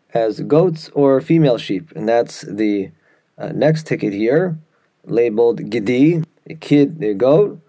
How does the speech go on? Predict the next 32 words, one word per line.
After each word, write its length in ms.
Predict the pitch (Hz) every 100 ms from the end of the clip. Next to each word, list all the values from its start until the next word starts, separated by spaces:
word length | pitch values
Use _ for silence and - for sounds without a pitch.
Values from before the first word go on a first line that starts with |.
| _
So 140 | -
that 60 | 127
was 160 | 165 156
for 100 | 139
someone 300 | 156 151 131
who 80 |
is 140 | 117 104
bringing 460 | 104 151 135 131
a 80 | 110
goat 300 | 104 139 -
or 140 | - 202
a 80 | 160
sheep 360 | 160 165 156 - _
for 160 | -
his 140 | 113 -
carbon. 420 | 127 117 87 82 _ _ _ - _
Again, 240 | 110 135 107
with 100 | 101
the 60 |
exception 520 | 98 - 151 156 120
of 280 | 110 110 156
the 260 | 117 110 104 - _ _
previous 360 | 110 107 117
category 500 | - 175 170 127 127
of 100 | 123
a 60 | 110
male 340 | 120 139 147
sheep 260 | 151 139 98
over 240 | 117 104
a 60 | 101
year 160 | 95 107
old. 420 | 143 135 120